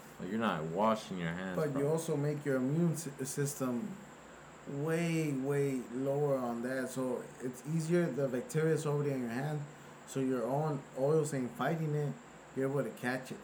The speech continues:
Speaker 2: faster too.
Speaker 1: Mm-hmm.
Speaker 2: If, if the immune, yeah, I'm not saying don't wash your hands.
Speaker 1: Yeah.
Speaker 2: It's like the hair. Like, yeah, you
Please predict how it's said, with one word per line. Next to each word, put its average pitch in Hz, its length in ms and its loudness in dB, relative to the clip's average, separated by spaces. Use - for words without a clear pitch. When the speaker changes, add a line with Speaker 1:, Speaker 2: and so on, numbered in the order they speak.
Speaker 2:
faster 113 380 -4
too. 127 180 -2
Speaker 1:
Mm-hmm. 95 1080 -6
Speaker 2:
If, 127 100 -2
if 143 160 2
the 143 100 2
immune, 151 400 2
yeah, 170 300 6
I'm 147 100 4
not 165 180 2
saying 143 300 0
don't 127 200 0
wash 127 260 -4
your 110 100 -2
hands. 123 520 -2
Speaker 1:
Yeah. 87 180 0
Speaker 2:
It's 160 160 2
like 151 220 2
the 127 120 0
hair. 135 360 2
Like, 113 180 -4
yeah, 131 160 2
you 127 160 2